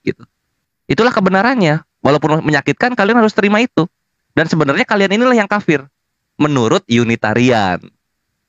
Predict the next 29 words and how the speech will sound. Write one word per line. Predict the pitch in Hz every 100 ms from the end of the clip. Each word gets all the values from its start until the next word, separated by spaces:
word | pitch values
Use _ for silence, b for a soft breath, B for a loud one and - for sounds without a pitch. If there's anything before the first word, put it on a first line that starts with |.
| _ _ _ _ _ _ _ _
Karena | 113 117
buat | 139 127
Unitarian, | 123 123 110 117 196 117 110
Yesus | 127 117 117 107
itu | 196 190
bukan | 135 104 107
firman, | 143 127
Yesus | 104 117
itu | 113
ya | 170
manusia | 104 98 -
biasa | 107 95 85 90
saja | 104 101 85 - _
gitu. | - - - _ _ _ -
Firman | 127 113 170
nggak | 143
pernah | - 160 156
tuh | 123
masuk | 110 -
ke | 104
dalam | 101
Yesus, | 101 107 107
dalam | - 90 117
Unitarian. | 101 92 82 85 92 82 73 - _ _
Yesus | 107 110 113
itu | 110 -
aeon | 101 101 123 135 101 90
bagi | 87
mereka. | 101 87 85 - 80